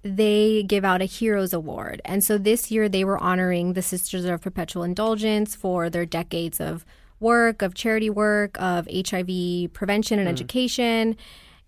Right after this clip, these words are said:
Speaker 1: And they have an S F chapter, they have an L A chapter, and so their L A chapter was being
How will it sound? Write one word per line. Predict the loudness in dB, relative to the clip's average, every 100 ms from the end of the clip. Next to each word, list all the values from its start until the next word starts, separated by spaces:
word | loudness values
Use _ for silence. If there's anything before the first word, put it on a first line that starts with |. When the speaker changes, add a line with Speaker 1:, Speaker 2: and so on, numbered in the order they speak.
| -4
Speaker 1:
And | 0 2 2 2 2
they | 2 2
have | 2 2
an | 2 2
S | 0 2
F | 0
chapter, | 0 -2 -2 0 0 0
they | -2
have | -2 -2
an | -2
L | 0
A | 0
chapter, | 0 -2 -2 -2 -2
and | -2
so | -2
their | -2 -2
L | -2
A | -2
chapter | -2 -4 -2 -2
was | -4 -4
being | -6 -4 -4 -2 -2